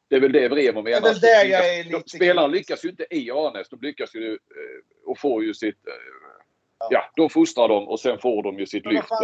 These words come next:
Speaker 1: någon
Speaker 2: de,
Speaker 1: annanstans.
Speaker 2: de är på toppnivå på A-ungdom och J-ungdom.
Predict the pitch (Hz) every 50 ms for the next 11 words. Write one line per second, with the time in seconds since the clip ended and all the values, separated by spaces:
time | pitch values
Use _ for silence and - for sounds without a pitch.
0 | 92 95 98 98 - 90 90 95 98 - 127 113 - 208 220 233 240 240 240 240
1 | - - 240 196 - - _ _ 156 160 160 151 175 170 165 156 156 156 - 165
2 | 165 160 165 160 156 151 147 143 143 143 151 156 160 160 156 156 151 151 156 156
3 | 156 151 143 160 175 170 156 151 151 156 156 156 151 156 160 156 156 151 139 -